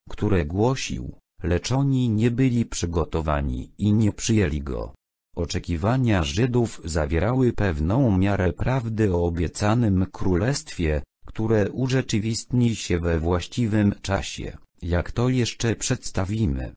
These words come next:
Lecz w tym przypadku uwagi naszego Pana odnoszą się do królestwa na poziomie duchowym, które będzie niewidzialne. Ze względu na to,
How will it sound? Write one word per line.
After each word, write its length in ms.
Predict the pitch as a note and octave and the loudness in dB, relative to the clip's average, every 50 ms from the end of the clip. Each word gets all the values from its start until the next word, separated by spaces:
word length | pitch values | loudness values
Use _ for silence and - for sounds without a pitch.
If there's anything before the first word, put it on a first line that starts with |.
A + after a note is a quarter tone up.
| _ _ _ _ _ _ _ _ - | _ _ _ _ _ _ _ _ -4
Lecz 280 | - F#2+ F#2+ F2+ - - | 0 2 2 2 2 0
w 100 | - - | -2 0
tym 300 | - D3 B2+ A2 G#2+ F#2+ - | 2 2 2 2 2 0 -2
przypadku 600 | - - - - - A2 C3 - - - - - | -6 -6 -4 -2 -2 -2 -4 -4 -6 -4 -2 -2
uwagi 580 | D#2+ D#2+ D#2+ D#2 D2 F#2 G2 G#2 G#2 F#2+ F#2 E2+ | 0 0 0 0 0 0 0 0 0 0 0 0
naszego 580 | F2 F2+ F2 - - C#3+ C#3 A#2+ G2 E2+ D2+ | 0 0 0 0 -2 -2 -2 0 2 0 0
Pana 460 | - - C#2+ C2 B1+ B1+ C2 D2 D2+ D2+ | 0 -4 -6 -6 -4 -4 -2 -2 0 0
odnoszą 680 | D#2+ D2+ D2 F#2+ G2+ G#2+ A#2 A2+ - - B2+ A#2+ A2+ G#2+ | -2 -2 0 0 2 2 2 0 0 -2 0 0 0 0
się 200 | - - A2 G2+ | 0 0 0 2
do 180 | F#2 F#2+ F#2+ | 4 2 2
królestwa 800 | - - - - D2 D2 D2+ G2 B2 - - - - - C#3 C3 | 0 0 -2 0 0 2 2 0 0 -2 -4 -8 -4 -2 0 2
na 180 | A#2 G2+ F2 E2 | 2 2 0 0
poziomie 680 | - E2 D#2+ D#2 - A2 G#2+ F2+ D#2 F#2 G2+ F#2+ F#2+ | 0 -2 -2 0 0 0 0 2 2 2 2 2 2
duchowym, 760 | F#2 G2 G2 F#2 - - A#2+ A2+ D#2+ C2+ B1+ B1 A#1 B1 - - - _ _ - | 2 0 -2 -2 -2 -4 -2 -2 -2 -2 -4 -6 -8 -8 -12 -14 -18 _ _ -12
które 340 | - - - D#3+ E3 D3 A#2+ | -12 -6 -2 0 2 2 2
będzie 520 | F#2+ G#2 B2 B2+ B2+ A#2 G#2 A2+ A#2 A2 G2+ | 2 2 0 2 2 0 0 0 2 2 2
niewidzialne. 880 | G#2 G#2 F#2+ E2 E2 E2 D2+ C2+ C2 C2 B1 A#1+ A#1+ A1+ A1 - - - _ _ _ _ _ _ - | 2 2 2 0 0 -2 -2 -2 -2 -2 -4 -4 -4 -6 -8 -8 -12 -14 _ _ _ _ _ _ -10
Ze 220 | D#2+ D#2+ E2+ E2 D#2+ | -4 -2 0 0 0
względu 640 | E2 E2+ E2+ F2 G#2 B2 C#3 C#3+ C3 G#2+ G#2 F2 | 0 -4 -4 0 0 2 2 4 2 2 2 2
na 200 | D#2+ D2 C#2 C#2+ | 2 0 -2 -2
to, 320 | - - D#2 D2+ C#2+ C#2+ | -2 -2 -2 -2 -2 -2